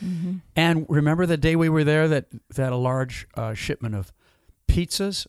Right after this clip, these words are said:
Speaker 1: And
Speaker 2: arrived
Speaker 1: donuts, yeah.
Speaker 2: in the state capitol? They had seized the state capitol. The, the people of Wisconsin had taken over.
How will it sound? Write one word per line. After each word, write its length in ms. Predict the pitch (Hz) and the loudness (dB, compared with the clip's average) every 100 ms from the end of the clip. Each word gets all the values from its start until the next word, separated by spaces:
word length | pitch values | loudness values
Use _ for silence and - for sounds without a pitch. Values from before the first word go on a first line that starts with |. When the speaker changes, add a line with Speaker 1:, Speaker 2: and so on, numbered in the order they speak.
| - | -4
Speaker 1:
And 120 | 147 | 0
Speaker 2:
arrived 140 | 151 160 175 202 | 2 4 4 2
Speaker 1:
donuts, 380 | 170 - - | 0 -4 -6
yeah. 300 | 190 196 160 170 | -4 -2 -4 -4
Speaker 2:
in 160 | 131 131 | -2 0
the 200 | 131 131 | 2 2
state 380 | 127 - 160 - | 0 -2 -4 -2
capitol? 360 | - 143 147 156 | 0 2 2 2
They 100 | 135 | 2
had 180 | 143 | 2
seized 600 | - - 220 208 147 - - _ | 2 2 2 2 0 -4 -6 _
the 80 | - | -4
state 420 | - - 143 110 | -4 -2 -4 -6
capitol. 420 | - 123 98 101 113 | -6 -6 -4 -6 -6
The, 120 | 107 _ _ - _ - | -8 _ _ -20 _ -6
the 280 | 107 104 110 _ _ | -4 -4 -8 _ _
people 340 | - 139 120 113 | 0 2 0 0
of 100 | 101 | -2
Wisconsin 560 | - - 107 95 101 | -4 -4 -6 -6 -6
had 180 | 95 - | -8 -4
taken 400 | - 139 131 117 | -2 -2 -4 -2
over. 320 | 113 98 98 | -2 0 -2